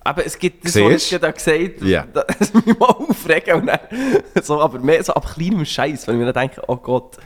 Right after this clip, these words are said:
Speaker 2: Ja, aber ich glaub, das muss man ja machen. Dort, dort kann man's rauslassen. Weißt, ich, ich, ich eben nerv mich viel ab so technischem Scheiß.
Speaker 1: Ja, irgendwie auch. Ich bin auch überhaupt nicht der Techniker.
Speaker 2: Ähm, äh, Parkplatz finde ich auch immer grossartig,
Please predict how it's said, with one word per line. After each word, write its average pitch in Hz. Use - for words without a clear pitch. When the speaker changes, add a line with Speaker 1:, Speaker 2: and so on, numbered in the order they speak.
Speaker 2:
Ja, 139
aber 143
ich 165
glaub, 180
das -
muss 175
man 165
ja 139
machen. 156
Dort, -
dort 139
kann 135
man's 113
rauslassen. 127
Weißt, 113
ich, 139
ich, 135
ich -
eben 139
nerv 117
mich 127
viel 160
ab 143
so 120
technischem 185
Scheiß. 196
Speaker 1:
Ja, 180
irgendwie 156
auch. 147
Ich 139
bin 139
auch 143
überhaupt 139
nicht 147
der 131
Techniker. -
Speaker 2:
Ähm, 104
äh, 113
Parkplatz -
finde 123
ich 113
auch 117
immer 143
grossartig, 147